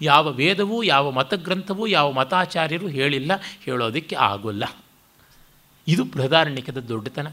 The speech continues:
ಇದು ಯಾಜ್ಞವಲ್ಕ್ಯ ದರ್ಶನ. ನಮ್ಮ ಜ್ಞಾನ ಪರಂಪರೆ ಅಂತ ನೋಡಿದಾಗ ಎದ್ದು ತೋರುವ ಹೆಗ್ಗುರುತಾಗಿ ಭಗವಾನ್ ಯಾಜ್ಞವಲ್ಕ್ಯರು ನಿಲ್ತಾರೆ, ಭಗವಾನ್ ಶ್ರೀಕೃಷ್ಣ ನಿಲ್ತಾನೆ, ಗೌಡಪಾದ ಶಂಕರಾದಿಗಳು ನಿಲ್ತಾರೆ.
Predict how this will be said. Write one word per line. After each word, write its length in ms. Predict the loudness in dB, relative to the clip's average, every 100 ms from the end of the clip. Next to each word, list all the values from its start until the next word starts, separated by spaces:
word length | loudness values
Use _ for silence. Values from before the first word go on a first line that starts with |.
| -8
ಇದು 160 | -6
ಯಾಜ್ಞವಲ್ಕ್ಯ 580 | -2 -2 -2 -6 -6 -6
ದರ್ಶನ. 360 | -6 -6 -8 -10 -14 _ _ _ _ _ _ _ _ _ _ _
ನಮ್ಮ 440 | -2 4 6 6 4 -2
ಜ್ಞಾನ 380 | -4 4 6 6 2
ಪರಂಪರೆ 460 | 0 0 2 4 4
ಅಂತ 160 | 0
ನೋಡಿದಾಗ 480 | -4 -2 0 -2 2 0 -2 -10 _ _ _ -4 0
ಎದ್ದು 420 | 0 -2 -4 0
ತೋರುವ 340 | 6 6 6
ಹೆಗ್ಗುರುತಾಗಿ 920 | 2 -2 -2 -2 2 2 2 0 -8 -10 -10
ಭಗವಾನ್ 520 | -6 0 4 4 2
ಯಾಜ್ಞವಲ್ಕ್ಯರು 680 | -2 -4 -4 -4 -4 -6 -8
ನಿಲ್ತಾರೆ, 420 | -8 -8 -10 -10 -14 _ _ _ _ _
ಭಗವಾನ್ 400 | -6 -2 4 4
ಶ್ರೀಕೃಷ್ಣ 540 | 2 -4 -4 -6 -6 -6
ನಿಲ್ತಾನೆ, 420 | -6 -8 -10 -12 -14 _ _ _ _ _ _ _ _ _ _ -16 2
ಗೌಡಪಾದ 480 | 4 4 4 2 0
ಶಂಕರಾದಿಗಳು 680 | -4 -4 2 2 2 -2
ನಿಲ್ತಾರೆ. 420 | -4 -6 -2 -4